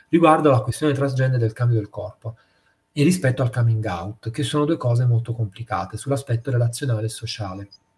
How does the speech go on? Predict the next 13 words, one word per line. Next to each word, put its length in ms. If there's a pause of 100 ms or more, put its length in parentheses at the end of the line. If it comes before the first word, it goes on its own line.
(420)
Se 240
io 200
ho 20
fatto 320
coming 300
out 180
e 40
il 40
mio 100
partner 460
non 180
l'ha 120
fatto, 600